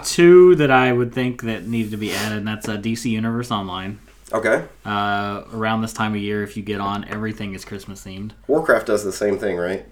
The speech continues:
Speaker 1: Uh, I guess. I don't know. I, I,
Speaker 2: Stormwind
Speaker 1: I don't
Speaker 2: and
Speaker 1: play,
Speaker 2: all.
Speaker 1: I don't play Warcraft, but yeah, you have Christmas trees all over the place. There's Christmas themed, um,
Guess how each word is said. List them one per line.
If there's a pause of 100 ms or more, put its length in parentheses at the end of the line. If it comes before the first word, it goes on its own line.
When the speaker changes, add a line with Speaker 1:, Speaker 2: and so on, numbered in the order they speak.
Speaker 1:
Uh,
I
guess.
I
don't
know.
I,
I,
Speaker 2:
Stormwind
Speaker 1:
I
don't
Speaker 2:
and
Speaker 1:
play,
Speaker 2:
all.
Speaker 1:
I
don't
play
Warcraft,
but
yeah,
you
have
Christmas
trees
all
over
the
place.
There's
Christmas
themed,
um,